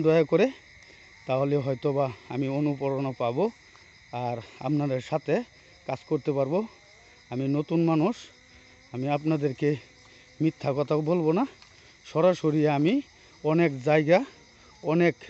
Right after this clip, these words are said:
জীবন বাজি রেখা আমি চেষ্টা করব আপনাদেরকে এটি দেখানোর জন্য। আর আজকে হয়তো যে জায়গাটা, যে জংলা, যে একটা খারাপ প্রক্রিয়া জায়গাতে আসছি, এটা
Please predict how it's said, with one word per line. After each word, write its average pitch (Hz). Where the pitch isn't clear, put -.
জীবন 156
বাজি 151
রেখা 160
আমি 135
চেষ্টা 151
করব 185
আপনাদেরকে 143
এটি 120
দেখানোর 127
জন্য। 165
আর 120
আজকে -
হয়তো 135
যে 139
জায়গাটা, 139
যে 139
জংলা, 139
যে 143
একটা 135
খারাপ 139
প্রক্রিয়া 139
জায়গাতে 135
আসছি, 151
এটা 131